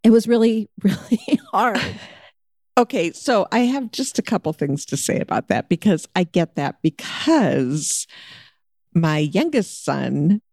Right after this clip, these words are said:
Speaker 2: loved Power Rangers when he was, like, two years old, three years old.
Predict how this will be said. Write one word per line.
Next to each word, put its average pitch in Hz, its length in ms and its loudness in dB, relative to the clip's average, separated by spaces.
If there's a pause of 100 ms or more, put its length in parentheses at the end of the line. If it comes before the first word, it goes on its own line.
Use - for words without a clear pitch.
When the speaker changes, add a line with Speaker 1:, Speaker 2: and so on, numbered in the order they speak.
(120)
Speaker 2:
loved 151 380 0
Power 135 360 -2
Rangers - 600 -6
when 151 140 2
he 175 240 2
was, 156 200 0
like, 135 200 0 (440)
two 190 400 2
years 156 460 2
old, 143 380 2
three 170 240 4
years 143 400 -2
old. 135 500 0